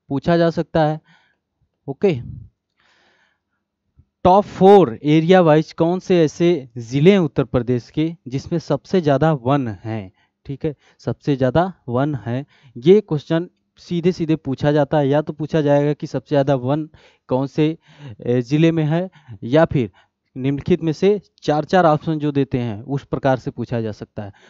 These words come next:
तो टॉप फोर हैं सोनभद्र, लखीमपुर खीरी, मिर्जापुर और पीलीभीत। सोनभद्र में सबसे ज़्यादा वन है, फिर लखीमपुर खीरी, फिर मिर्जापुर,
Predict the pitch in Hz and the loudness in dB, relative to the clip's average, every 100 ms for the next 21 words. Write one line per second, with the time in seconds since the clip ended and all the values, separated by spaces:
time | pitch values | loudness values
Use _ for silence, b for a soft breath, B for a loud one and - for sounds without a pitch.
0 | b 151 - 151 - 156 160 185 190 - | b -4 2 4 4 2 2 0 -6 -6
1 | 143 160 165 190 202 214 _ 127 131 - | -2 0 2 2 2 -2 _ -2 -2 0
2 | 160 160 165 165 170 190 143 131 139 156 | -4 -2 -2 0 2 0 -2 -2 0 0
3 | 165 170 160 139 143 123 107 - - b | 2 0 0 0 0 -2 -4 -8 -20 b
4 | b _ 151 165 160 165 170 151 143 - | b _ -2 0 2 0 0 -2 -4 -4
5 | 156 147 147 233 - b b 127 165 190 | 0 2 2 0 -2 b b 0 2 4
6 | 170 147 117 151 156 143 185 170 165 180 | 2 0 -2 0 0 0 -4 -4 -2 2
7 | 180 170 160 147 143 170 175 190 | 2 2 0 -2 0 0 0 -2